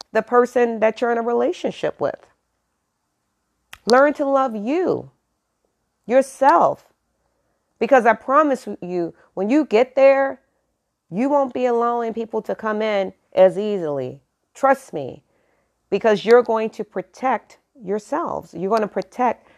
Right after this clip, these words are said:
your peace. You're gonna protect it just as you would anything else that you take care of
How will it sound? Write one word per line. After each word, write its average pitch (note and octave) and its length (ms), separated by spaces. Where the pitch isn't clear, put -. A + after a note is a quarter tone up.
your G#3 140
peace. A3+ 440
You're G#3+ 120
gonna G#3+ 160
protect B3 500
it F#3+ 160
just B3 260
as A#3+ 140
you A3 140
would G#3 200
anything A3 540
else G3 220
that - 240
you F3+ 80
take F3 200
care D#3 280
of - 280